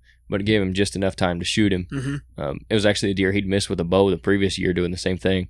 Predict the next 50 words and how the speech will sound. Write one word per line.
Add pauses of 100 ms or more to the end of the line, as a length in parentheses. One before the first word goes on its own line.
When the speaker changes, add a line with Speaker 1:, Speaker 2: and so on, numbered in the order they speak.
Speaker 2:
Yeah. (160)
Speaker 1:
But
he
came
back
the
next
year, (220)
Speaker 2:
Huh. (120)
Speaker 1:
uh,
still
hunted
through
there,
jumped
him, (180)
gave
him
just
enough
time,
and
he
shot
him. (280)
Speaker 2:
Yeah.
Speaker 1:
So (280)
there's
kind
of
a
couple
cool
stories
there
that
you
guys
could
read
if
you
can (380)
find
the
article. (320)
Um, (460)
but
that
was,